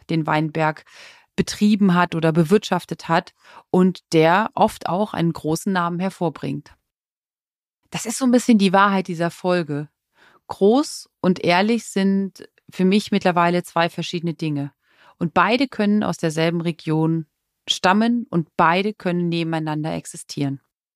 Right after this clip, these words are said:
Aber gehen wir nochmal zurück ins Burgund. Dem habe ich ja eine zweite Chance gegeben. Und auch da hat mich wieder, ähm, Hans Christian und Stefanie Kist oder Stefanie Schweizer und Hans Christian Kist begleitet oder ich durfte sie begleiten.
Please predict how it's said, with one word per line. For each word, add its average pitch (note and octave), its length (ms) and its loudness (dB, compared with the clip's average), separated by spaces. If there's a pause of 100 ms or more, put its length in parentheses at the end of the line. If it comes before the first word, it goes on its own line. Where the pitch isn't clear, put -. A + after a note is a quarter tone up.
(420)
Aber G#3 180 2
gehen C#4 180 4
wir D4 80 4
nochmal A3+ 260 4
zurück G#3 300 0
ins G3+ 160 -2
Burgund. G#3+ 560 4
Dem F3 120 0
habe F3 140 4
ich - 80 -6
ja F3+ 60 4
eine F3 160 2
zweite F3 400 -2
Chance F3 360 0
gegeben. D#3+ 460 0
Und E3 300 2
auch - 160 2
da F#3 220 2
hat F#3 160 -4
mich E3 220 -4
wieder, E3 280 -2 (420)
ähm, E3 320 0
Hans G3 200 2
Christian E3+ 500 -4
und D#3+ 180 -4
Stefanie E3+ 800 0 (120)
Kist - 340 -2
oder D#3 180 -2
Stefanie D#3 340 -4
Schweizer G3 800 0
und E3 160 -6
Hans D#3+ 140 0
Christian D#3+ 360 -6
Kist - 300 -2 (440)
begleitet F3 580 2
oder E3 140 0
ich - 180 0
durfte F3 260 0
sie F#3+ 180 -10
begleiten. F3 720 -4